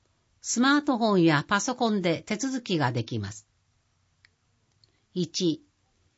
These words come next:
利用を申請。二、市から利用アカウントが届く。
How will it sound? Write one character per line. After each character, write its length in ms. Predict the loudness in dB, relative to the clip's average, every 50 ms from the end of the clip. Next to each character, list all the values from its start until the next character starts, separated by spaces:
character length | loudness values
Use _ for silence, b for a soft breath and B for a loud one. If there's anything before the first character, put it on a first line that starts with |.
| _ _ _ _
利 220 | -4 0 2 2 2
用 420 | 2 2 2 4 4 4 4 2
を 120 | 0 0
申 240 | 0 0 2 2 0
請。 480 | 0 -2 -4 -4 -4 -2 -2 -4 -8 -14 _ _ _ _ _ _ _ _ _ _ _ _ _ _ _ _ _ _ _ _ _ _ -2
二、 400 | 0 2 4 4 2 0 -4 -10 _ _ _ _ _ _ _ _ _ _ _ _ _ _
市 200 | -6 -6 -2 0
か 140 | 2 2
ら 160 | 4 4 4 4
利 160 | 2 2 2
用 320 | 2 4 4 4 2 2
ア 60 | -2
カ 160 | 0 0 0 2
ウ 160 | 2 4 2
ン 60 | 2
ト 160 | 2 0 -2 0
が 180 | 0 -2 -2
届 340 | -4 -4 -4 -2 -4 -4 -6
く。 180 | -12 -18 -18